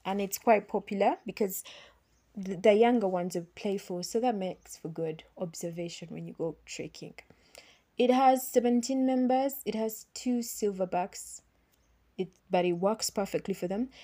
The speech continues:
It has two silverbacks, it has two adult females, it has two sub-adults, it has five females, five infants, and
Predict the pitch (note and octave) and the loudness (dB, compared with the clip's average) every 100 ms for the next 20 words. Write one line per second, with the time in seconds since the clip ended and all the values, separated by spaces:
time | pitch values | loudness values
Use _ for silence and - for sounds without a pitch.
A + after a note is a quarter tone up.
0 | - - A3+ A3 C#4+ C#4 - A#3+ G#3+ G#3+ | -10 2 2 4 0 2 4 4 4 0
1 | B3+ - - F#3 - - B3 G3 F#3 - | 0 -4 -6 -6 -8 -2 0 2 -2 -2
2 | - G#3+ G#3+ C4 - F#3+ F#3 F#3+ - - | -6 -4 -2 -6 -8 -12 -8 -10 -10 -16
3 | _ - - - C4+ C4 B3+ A3+ - A3+ | _ -18 -12 -4 0 2 2 -2 -2 0
4 | G3 F3+ F3+ F#3 G3 F#3+ - - - - | 0 -2 -2 0 0 -2 -8 -14 -14 -18
5 | - - G3 F#3+ F#3+ - A#3+ A#3 A3+ A#3 | -16 -2 0 0 -2 2 4 4 0 -2
6 | A3+ A3+ A#3 - - - A3 G#3 G3+ G#3 | -2 -2 -6 -8 -14 -2 -2 -2 -4 -6
7 | G#3 A3 A#3 - F#3+ | -6 -6 -6 -8 -10